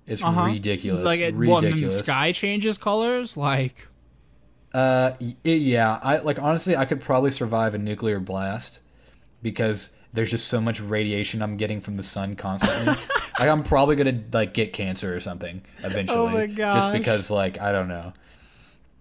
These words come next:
Speaker 1: I just don't, I don't know. It, but I'm just so used to it, and I hate it.
Speaker 2: Mm-hmm.
Speaker 1: Um, right now, uh, it is six thirty P M, so it, it's starting to get darker.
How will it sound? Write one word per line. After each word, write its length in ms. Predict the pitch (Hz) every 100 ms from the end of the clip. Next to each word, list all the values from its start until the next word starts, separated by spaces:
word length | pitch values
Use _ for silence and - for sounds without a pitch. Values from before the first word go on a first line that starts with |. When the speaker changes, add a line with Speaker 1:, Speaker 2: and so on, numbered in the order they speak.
| _ _ _ _ _ -
Speaker 1:
I 80 | -
just 160 | 147 151
don't, 240 | 196 - - - -
I 80 |
don't 120 | 143 151
know. 320 | 147 95 104 - -
It, 340 | 135 135 -
but 120 | 123
I'm 100 | 131
just 140 | 127 127
so 80 |
used 320 | 139 123 131 -
to 60 |
it, 80 | 95
and 20 | 87
I 60 |
hate 220 | 87 110
it. 180 | 98 87 -
Speaker 2:
Mm-hmm. 400 | - 113 95 98
Speaker 1:
Um, 220 | 98 98
right 420 | - 107 110 131 147
now, 360 | 127 135 165 - - - - - - -
uh, 480 | 113 110 107 104 104 107
it 160 | 117 110
is 720 | 110 107 104 101 - - - _ - - - - -
six 420 | - - - 156 -
thirty 280 | 170 165
P 240 | 160 - 135
M, 300 | 113 131 139 - -
so 400 | - 120 110 110
it, 100 | 107 104
it's 180 | 117 -
starting 580 | - 123 123 135 135 - -
to 100 | 127
get 220 | 127 120
darker. 460 | 101 98 98 107